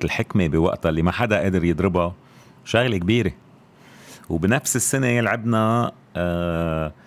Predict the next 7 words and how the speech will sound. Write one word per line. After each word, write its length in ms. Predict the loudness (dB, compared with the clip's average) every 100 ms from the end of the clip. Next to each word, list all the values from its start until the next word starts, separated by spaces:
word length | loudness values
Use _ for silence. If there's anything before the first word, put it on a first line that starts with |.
| -20 -20 -12 -4
الفاينل 640 | -4 0 0 2 0 0
تبع 280 | 0 0 0
البطولة. 540 | 0 -2 0 2 0
كان 720 | 0 -2 -2 -2 -2 -2 -4
كوتش 320 | -2 -2 -2 -4
جو 300 | -2 0 2
معي 360 | 0 -2 -4